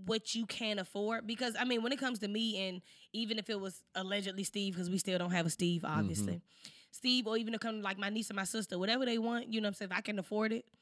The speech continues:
Speaker 1: they'll get it. Or if I see something that I really like, that I really want for them to have, and I can afford it, I'll get it. You know, money, um, isn't the object or the thing that I'm worried about when, you know, I'm trying to get people gifts that actually mean things.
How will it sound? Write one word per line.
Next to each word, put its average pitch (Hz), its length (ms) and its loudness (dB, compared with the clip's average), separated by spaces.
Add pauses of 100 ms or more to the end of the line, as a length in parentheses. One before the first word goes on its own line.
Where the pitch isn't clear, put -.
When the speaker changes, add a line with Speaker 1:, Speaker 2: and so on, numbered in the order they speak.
(420)
Speaker 1:
they'll 220 200 6
get 208 200 6
it. - 20 4
Or 185 140 2
if 185 80 0
I 220 100 6
see 240 160 -4
something 202 340 -2
that 185 180 -2
I 202 160 12
really 220 240 6
like, 208 200 6
that - 160 -6
I 196 160 12
really 214 220 6
want 214 180 2
for 220 60 0
them 208 120 -2
to 202 60 0
have, 208 200 -2
and 202 80 -2
I 202 60 0
can 208 120 -6
afford 208 260 0
it, - 100 -2
I'll 190 200 8
get 185 200 -2
it. 156 100 -10 (540)
You 214 100 2
know, 190 140 4
money, 208 480 2
um, 190 560 -2 (720)
isn't 208 380 2
the 196 120 -4 (100)
object 185 380 4
or 175 200 0
the 175 100 -8
thing 214 220 2
that 190 100 2
I'm 185 140 2
worried 196 220 8
about 170 360 4 (480)
when, 180 480 2
you 202 120 -2
know, 185 120 0
I'm 185 100 -4
trying 185 280 -2
to 175 100 -4
get 170 240 -2
people 185 300 -2
gifts 175 240 0
that - 160 -2
actually 190 380 2
mean 180 280 0
things. 156 500 -12